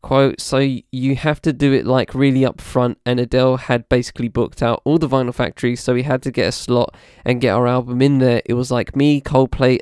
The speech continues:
Adele, Taylor Swift, abba, Elton John. Uh, all of us were trying to get our vinyl printed at the same time," unquote.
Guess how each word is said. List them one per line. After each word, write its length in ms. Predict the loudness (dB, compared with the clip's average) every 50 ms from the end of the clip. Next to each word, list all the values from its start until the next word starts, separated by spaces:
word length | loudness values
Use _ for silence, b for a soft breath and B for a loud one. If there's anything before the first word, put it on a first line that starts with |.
| -2
Adele, 400 | -4 0 2 4 4 4 4 2
Taylor 320 | 0 -2 0 0 0 0 -2
Swift, 420 | -2 -2 -2 -2 -2 -2 -4 -10 b b b b b b
abba, 460 | -6 -2 -2 0 0 2 2 2 0 0
Elton 380 | 0 0 -2 0 -2 -2 -4 -2
John. 360 | 0 0 0 0 0 -4 -8 -14 b b b b b b b b
Uh, 220 | -2 0 0 0 0
all 200 | 2 4 4 4
of 100 | 4 4
us 160 | 2 0 2
were 80 | 0 -2
trying 320 | -2 0 0 2 2 0
to 100 | 0 -4
get 160 | -4 -4 -2 -2
our 140 | -2 -2
vinyl 320 | -2 0 0 0 0 -2 -2
printed 340 | -2 -2 -2 -2 -4 -6 -6
at 100 | -6 -6
the 60 | -6
same 280 | -4 -4 -2 -2 -4
time," 320 | -4 -4 -2 -2 -2 -2 -4
unquote. 420 | -8 -10 -8 -6 -6 -6 -6 -8